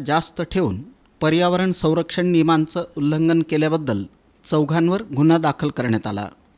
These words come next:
याबाबत अधिक तपास फौजदार चावडी पोलीस ठाण्याचे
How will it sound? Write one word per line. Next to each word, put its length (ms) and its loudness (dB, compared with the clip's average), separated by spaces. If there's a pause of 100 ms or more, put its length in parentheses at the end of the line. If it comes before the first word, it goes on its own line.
(140)
याबाबत 500 -4 (480)
अधिक 260 0 (140)
तपास 340 -4 (100)
फौजदार 320 0
चावडी 260 -4
पोलीस 380 -6
ठाण्याचे 460 -4